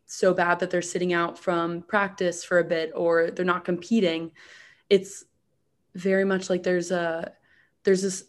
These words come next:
type of air that goes around it. And unless, you know, your teammates kind of see evidence or they know you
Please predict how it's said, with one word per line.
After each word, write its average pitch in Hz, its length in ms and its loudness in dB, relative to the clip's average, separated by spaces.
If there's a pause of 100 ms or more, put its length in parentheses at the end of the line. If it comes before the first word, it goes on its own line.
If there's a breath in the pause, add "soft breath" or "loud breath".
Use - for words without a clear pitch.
(100)
type 190 380 0
of 185 220 -2
air 170 280 0
that 196 140 0
goes 214 240 2
around 226 340 0
it. 277 260 2
And 175 460 0 (720 soft breath)
unless, 185 640 2
you 196 100 -2
know, 165 480 0 (640)
your 185 140 2
teammates 180 520 0
kind 170 260 -2
of 160 160 -2
see - 420 0
evidence 170 440 0
or 175 180 2
they 175 140 2
know 185 280 4
you 175 420 -2